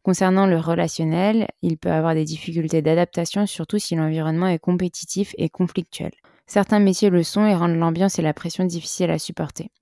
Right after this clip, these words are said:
La moindre petite phrase d'un collègue ou supérieur hiérarchique peut être mal prise et, euh, toucher et apporter un manque d'estime de soi à l'hypersensible pour la journée, voire même la semaine et bien plus encore.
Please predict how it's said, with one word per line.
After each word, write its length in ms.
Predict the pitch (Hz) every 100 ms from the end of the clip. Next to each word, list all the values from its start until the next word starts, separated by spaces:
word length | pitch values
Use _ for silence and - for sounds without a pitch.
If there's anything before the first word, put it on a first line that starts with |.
| _ _ -
La 140 | 170
moindre 300 | 180 220 196
petite 340 | 185 185 185 -
phrase 540 | - 196 196 180 160
d'un 360 | 151 151 151 151
collègue 400 | 175 175 175 156
ou 60 |
supérieur 560 | 151 - 175 165 165 156
hiérarchique 640 | 151 147 151 - 214 -
peut 140 | - 170
être 300 | 160 - 160
mal 300 | 156 175 170
prise 500 | - - 196 262 - _ - - - _
et, 320 | 170 175 202 - 170
euh, 580 | 160 151 151 151 147 147
toucher 600 | - 175 - 190 196 190
et 60 | 151
apporter 400 | 156 170 156 185
un 120 | 160
manque 260 | 160 185
d'estime 400 | 175 175 - 165
de 80 | 151
soi 280 | 147 - 165
à 160 | 196 165
l'hypersensible 840 | 151 165 151 156 - 175 185 170 _ -
pour 180 | 185
la 140 | 170 160
journée, 320 | 160 143 - -
voire 200 | 143 139
même 220 | 151 156
la 100 | 139
semaine 440 | - 143 147 165
et 160 | 147 127
bien 160 | 147
plus 180 | 143 151
encore. 300 | 139 - -